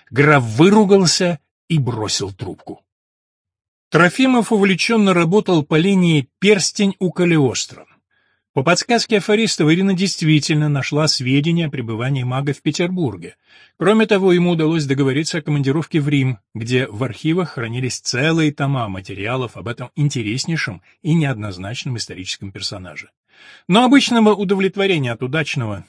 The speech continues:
исторического поиска он не испытывал.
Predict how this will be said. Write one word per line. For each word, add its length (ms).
исторического 640
поиска 520
он 220
не 180
испытывал. 640